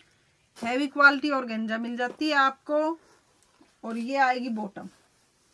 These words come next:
ये bottom के ऊपर work मिलेगा, ये पैच है bottom के ऊपर, फिर उसके ऊपर work किया गया पूरा।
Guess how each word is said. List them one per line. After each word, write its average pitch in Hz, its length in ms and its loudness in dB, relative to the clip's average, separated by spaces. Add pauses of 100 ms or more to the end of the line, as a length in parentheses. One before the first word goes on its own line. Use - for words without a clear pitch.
(580)
ये 262 140 2
bottom 240 360 0
के 247 60 -2
ऊपर 247 220 -4
work 247 260 -2
मिलेगा, 214 320 0
ये 269 180 0
पैच 269 400 4
है 254 100 2
bottom 240 340 -2
के 262 80 0
ऊपर, 294 220 0
फिर 277 200 -4
उसके 285 260 -6
ऊपर 285 220 0
work 262 320 2
किया 226 180 0
गया 233 160 -2
पूरा। 220 380 -4